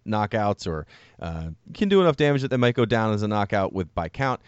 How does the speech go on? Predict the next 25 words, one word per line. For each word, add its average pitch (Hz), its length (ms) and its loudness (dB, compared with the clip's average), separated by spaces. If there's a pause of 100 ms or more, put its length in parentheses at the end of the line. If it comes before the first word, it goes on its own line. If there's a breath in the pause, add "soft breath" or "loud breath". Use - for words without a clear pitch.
(160 soft breath)
Uh, 98 140 -4
Mike 165 180 0
Tyson, 139 260 0
you 123 80 -2
can 123 100 -2
only 123 260 0
get 117 140 2
out 107 120 4
by 104 120 0
technical 104 380 -2
knockout, 98 380 -2
and 92 100 -4
you 90 80 -6
cannot 101 280 -4
win 85 140 -6
by 76 140 -8
decision. 90 460 -6 (340 soft breath)
Uh, 82 240 -10
it 104 120 -2
is 101 120 2
a 98 60 -2
very, 113 280 6
very 107 240 4
tough 104 240 0
fight, 104 300 2